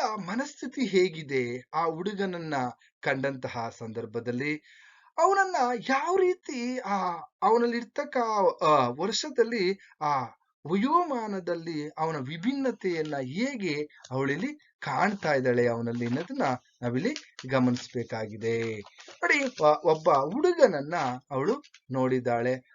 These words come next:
ಆ ನೋಡಿದಂತ ಸಂದರ್ಭದಲ್ಲಿ ಅವನು ಅವಳಿಗೆ ಹೇಗ್ ಕಾಣಿಸ್ತಾ ಅಂತಕ್ಕಂಥದ್ದು ಅಲ್ವಾ? ಅವನು ಮೊದಲ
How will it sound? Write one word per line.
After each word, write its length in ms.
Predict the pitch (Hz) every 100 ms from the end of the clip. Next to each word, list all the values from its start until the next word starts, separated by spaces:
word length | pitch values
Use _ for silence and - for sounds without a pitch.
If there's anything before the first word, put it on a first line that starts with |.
| -
ಆ 140 | 226
ನೋಡಿದಂತ 520 | 233 269 320 302 302
ಸಂದರ್ಭದಲ್ಲಿ 760 | 269 - 220 208 196 202 202 208 156
ಅವನು 340 | 208 311 226 208 - _ -
ಅವಳಿಗೆ 260 | 247 254 262
ಹೇಗ್ 320 | 208 262 294
ಕಾಣಿಸ್ತಾ 560 | - 180 160 - - 131 120 120 127
ಅಂತಕ್ಕಂಥದ್ದು 960 | 127 127 113 123 113 101 104 101 110 113 110 101 - - _ -
ಅಲ್ವಾ? 220 | 247 262 - - - - -
ಅವನು 220 | 349 311
ಮೊದಲ 320 | 240 175 262